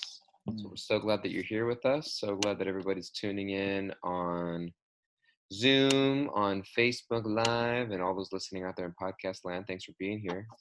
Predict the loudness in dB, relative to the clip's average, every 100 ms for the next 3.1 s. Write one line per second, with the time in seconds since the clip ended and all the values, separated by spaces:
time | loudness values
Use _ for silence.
0 | -12 -12 _ -4 0 2 2 0 -2 -2
1 | 0 0 0 -4 _ _ _ _ _ _
2 | _ _ _ 0 4 6 10 12 12 10